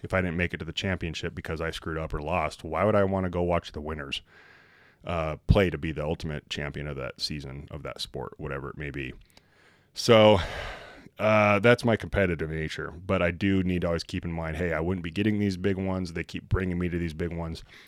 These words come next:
even as a no-name. So those are the things that get me kinda through the day. Um,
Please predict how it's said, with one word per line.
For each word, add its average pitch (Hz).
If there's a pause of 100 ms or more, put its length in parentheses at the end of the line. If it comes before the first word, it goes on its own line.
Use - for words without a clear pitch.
(320)
even 92
as 87
a 87
no-name. 76
So -
those 98
are 98
the 90
things 82
that 73
get 90
me 76
kinda 76 (460)
through 90
the 71
day. 71 (760)
Um, 78